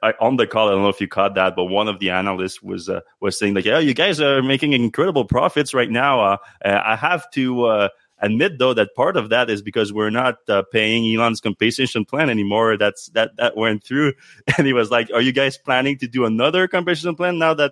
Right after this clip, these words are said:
that the, uh, the, the, uh, all the options are, are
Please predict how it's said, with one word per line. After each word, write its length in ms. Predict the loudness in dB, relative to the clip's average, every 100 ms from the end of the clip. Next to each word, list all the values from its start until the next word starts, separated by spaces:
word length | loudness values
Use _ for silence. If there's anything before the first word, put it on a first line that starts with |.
| _
that 220 | -2 0
the, 320 | 2 2 0 -4 _ _ _
uh, 480 | 0 2 4 4 2 -4 -10 -14 -20 -8
the, 260 | -6 -6
the, 260 | -4 0 2
uh, 100 | 2
all 180 | 2 2
the 100 | 2
options 360 | 2 2 0
are, 220 | 2 2 4
are 360 | 2 2 0